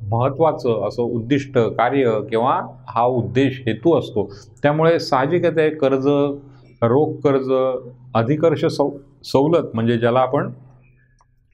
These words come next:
अ, ओव्हरड्राफ्ट म्हणतो, अशा पद्धतीची काही सेवा, अ, सुविधा दिल्या जातात आणि या अल्प, मध्यम आणि दीर्घ मुदतीच्या पण असू शकतात.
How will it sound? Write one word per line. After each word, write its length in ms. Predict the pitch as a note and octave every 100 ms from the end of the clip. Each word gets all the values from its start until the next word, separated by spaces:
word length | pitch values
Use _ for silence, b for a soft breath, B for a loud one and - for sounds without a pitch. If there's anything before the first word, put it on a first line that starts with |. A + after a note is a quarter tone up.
| G#2
अ, 300 | G#2+ G2+ F#2+ F#2+ G2+
ओव्हरड्राफ्ट 560 | B2 D3+ D#3+ D#3+ - C3+
म्हणतो, 300 | B2 A#2+ A2
अशा 160 | C3+
पद्धतीची 680 | C#3+ C#3 C3+ C#3+ D#3+ D3+ F3+
काही 320 | E3+ C#3+ C#3 C#3 b b b
सेवा, 480 | - D3 D#3 C#3 A#2 - - -
अ, 180 | A#2 A2+
सुविधा 380 | C3 C3+ C3+
दिल्या 220 | B2+ B2 B2
जातात 380 | B2 B2+ D#3+
आणि 480 | C#3 B2 C3 C3 C3
या 120 | C#3 D3+
अल्प, 280 | - C3 C3+
मध्यम 460 | C#3+ B2+ A#2 C3 B2+
आणि 100 | C3
दीर्घ 320 | A2+ A2+ A2+
मुदतीच्या 560 | B2+ A2+ A2 G#2+ G2+ G#2+
पण 200 | D3 E3+
असू 260 | A#2 - A#2
शकतात. 400 | F3 E3+ -